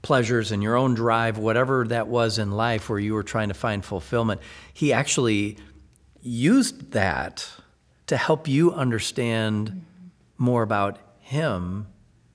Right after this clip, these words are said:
Speaker 1: which helps you to understand more about who he created you to be
Speaker 2: Mm-hmm.
Speaker 1: in his image.
Speaker 2: Mm-hmm.
Speaker 1: And so he can redeem some of our past mistakes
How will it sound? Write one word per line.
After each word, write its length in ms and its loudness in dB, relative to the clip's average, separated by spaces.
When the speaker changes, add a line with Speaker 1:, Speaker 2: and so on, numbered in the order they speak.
Speaker 1:
which 160 -2
helps 300 2
you 380 4
to 120 -2
understand 420 0
more 220 2
about 500 0
who 140 2
he 160 0
created 600 0
you 160 0
to 100 -4
be 560 -2
Speaker 2:
Mm-hmm. 540 -6
Speaker 1:
in 100 2
his 240 -2
image. 680 -6
Speaker 2:
Mm-hmm. 520 -4
Speaker 1:
And 200 -2
so 840 -2
he 160 -6
can 160 -4
redeem 840 -2
some 180 -4
of 80 -6
our 160 -2
past 400 -2
mistakes 1000 -6